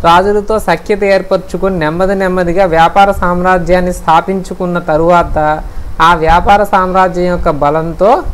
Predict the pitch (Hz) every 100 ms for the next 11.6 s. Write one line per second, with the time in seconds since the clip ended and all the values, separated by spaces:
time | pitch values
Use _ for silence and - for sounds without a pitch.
0 | - - - - - - - 175 196 214
1 | 175 175 202 214 214 202 202 190 220 208
2 | 170 190 180 165 - - 151 151 147 147
3 | 151 139 139 - 185 214 294 370 - -
4 | - - 160 175 185 190 185 185 180 147
5 | 143 135 - - - - 160 190 208 202
6 | 202 - 156 156 185 208 - - - -
7 | 156 170 196 208 202 202 190 185 185 190
8 | 190 190 180 156 160 175 185 180 - -
9 | - - 156 180 208 208 220 220 208 190
10 | 190 185 220 277 359 - - - - 185
11 | 190 208 214 208 214 254